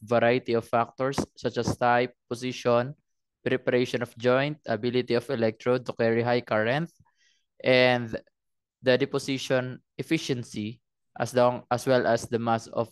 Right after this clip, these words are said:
work metal. Pagpipili ka ng electrode, iisipin mo muna kung anong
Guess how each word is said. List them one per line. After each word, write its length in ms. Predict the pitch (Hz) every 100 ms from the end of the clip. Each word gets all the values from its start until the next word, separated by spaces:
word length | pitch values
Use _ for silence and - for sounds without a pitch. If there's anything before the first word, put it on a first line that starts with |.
| _ -
work 400 | 123 117 120 117 -
metal. 440 | 110 101 - 98 90 _ _ _ _ _ _ _ _
Pagpipili 480 | 135 123 147 180 180
ka 80 | 180
ng 160 | 165 131
electrode, 800 | 127 131 143 - 120 117 123 120 _ _ _ _ _ -
iisipin 560 | 143 151 160 151 151 143
mo 80 |
muna 400 | 135 135 131 123
kung 240 | - 143 139
anong 600 | 139 143 151 160 165